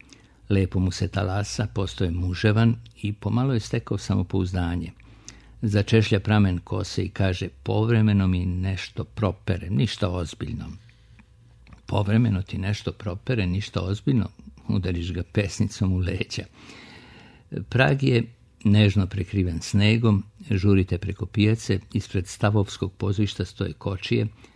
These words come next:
osvetljena vrata gutaju crne siluete ljudi. Erva te je naučila da zavoliš ovakve svečane prilike.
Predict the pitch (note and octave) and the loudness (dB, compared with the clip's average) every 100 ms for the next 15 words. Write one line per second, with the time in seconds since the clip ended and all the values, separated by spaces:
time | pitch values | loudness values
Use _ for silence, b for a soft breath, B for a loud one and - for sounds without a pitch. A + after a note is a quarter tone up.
0 | b b G#2 G2 A2+ G2+ G#2 F2+ F#2+ F2+ | b b -4 0 2 4 4 2 0 -2
1 | F#2+ - F#2 F#2 - F#2+ F#2 - - G2 | -2 -2 -2 -2 0 0 0 -4 -4 0
2 | F#2 G2 G2+ - - G2 F#2 E2+ - F#2+ | 2 2 0 -4 -2 0 2 -2 -4 -4
3 | F2+ E2 D#2+ - - - _ b b b | -4 -6 -12 -16 -20 -20 _ b b b
4 | b b b b A#2+ B2+ B2+ A#2+ A2 A2+ | b b b b 2 2 4 6 6 6
5 | A2+ B2 G#2+ F#2+ G2 G2+ G2+ F2+ - F2+ | 4 0 2 2 4 4 4 2 0 -2
6 | F2 F#2+ - G2+ F2+ G2 F2+ - F2 F2+ | -2 -4 -2 -4 -2 0 0 -2 -6 -4
7 | F2 - | -6 -8